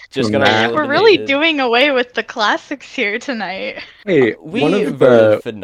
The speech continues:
Speaker 2: one of
Speaker 1: Nolan
Speaker 2: the, yeah, one of the
Speaker 1: and Tarantino.
Speaker 2: bubble, yeah, two of 'em, two of 'em pa-, passed on.
Speaker 1: Two
Speaker 3: Yeah,
Speaker 1: honorable
Speaker 3: but we threw out,
Speaker 1: mentions.
Speaker 3: we threw out Carpenter, so.
Speaker 1: Yeah, I mean, Carpenter's not really known as a great, he's a good genre director, though, so I, that's something to consider.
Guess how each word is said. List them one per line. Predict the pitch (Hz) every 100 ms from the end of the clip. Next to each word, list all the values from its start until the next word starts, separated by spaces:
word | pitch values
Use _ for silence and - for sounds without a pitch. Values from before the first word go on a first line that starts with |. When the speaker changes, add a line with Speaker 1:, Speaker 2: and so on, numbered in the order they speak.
| 90
Speaker 2:
one | 139
of | 175
Speaker 1:
Nolan | 160
Speaker 2:
the, | 127 98 _ _ _ -
yeah, | 123
one | 107 131
of | 143
the | 165
Speaker 1:
and | 110
Tarantino. | 127 92
Speaker 2:
bubble, | 98 95 92 92 101 _ _ _ _
yeah, | 117 87
two | - 175
of | 170
'em, | 98 90 85 -
two | 151
of | 95
'em | 87 - _
pa-, | 92 - _ -
passed | 92 - -
on. | 90 87 87
Speaker 1:
Two | - 170
Speaker 3:
Yeah, | -
Speaker 1:
honorable | 220 226
Speaker 3:
but | 233
we | 247 233
threw | 285
out, | 285 269
Speaker 1:
mentions. | - _ _ -
Speaker 3:
we | 285
threw | 277 - 294
out | 302 262
Carpenter, | - 226 226 185 80 - - _ _ _ _
so. | - 202 175 170 165 196 _ _ _ _ _ -
Speaker 1:
Yeah, | 214 170 135
I |
mean, | 160 170
Carpenter's | 160 185 220 226 170 147
not | 143
really | 107 123
known | 98 98
as | 107
a | 104
great, | 101 98 95
he's | - 135 175
a | 170
good | 120 101
genre | 90 98 101 92 -
director, | 73 58 - 64
though, | - 60
so | - 101
I, | 107 -
that's | 131 -
something | 120 90
to |
consider. | - 95 - - -